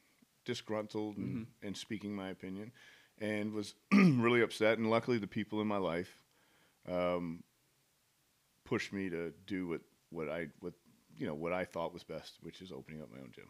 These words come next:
Speaker 2: Mm-hmm.
Speaker 1: Um, and none of these things wouldn't happen without the support of people around me.
Speaker 2: Oh, yeah.
Speaker 1: No, no way in the world. And without K-, Kenesha, um, she's the one that was like, you know, "Suck it up, Buttercup.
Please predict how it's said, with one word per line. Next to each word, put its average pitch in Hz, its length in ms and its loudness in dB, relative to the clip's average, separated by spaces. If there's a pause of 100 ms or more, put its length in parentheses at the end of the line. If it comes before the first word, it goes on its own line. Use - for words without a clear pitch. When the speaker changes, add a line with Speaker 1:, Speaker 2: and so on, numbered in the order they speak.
(120)
Speaker 2:
Mm-hmm. 117 580 -10
Speaker 1:
Um, 80 320 -2 (140)
and 113 140 4
none 151 140 8
of 180 60 6
these 131 160 4
things 113 200 2
wouldn't 87 180 -2
happen 92 260 -4
without 80 240 -6
the - 60 -14
support - 300 -14
of - 80 -20
people 65 280 -10
around 67 180 -10
me. - 60 -14
Speaker 2:
Oh, 185 40 -4
yeah. 135 60 -4
Speaker 1:
No, 95 180 -4
no 101 140 -4
way 90 160 -2
in 76 200 -6
the 71 60 -14
world. 73 380 -8
And 90 80 -10
without 95 280 -2
K-, 92 120 -10 (200)
Kenesha, 92 460 -4 (680)
um, 87 260 -2
she's 113 220 -4
the 101 80 -2
one 92 140 -2
that 80 60 -6
was 78 100 -12
like, 71 200 -6
you 95 80 -10
know, 71 80 -10
"Suck - 260 -6
it - 60 -6
up, 90 160 -8
Buttercup. 69 440 -12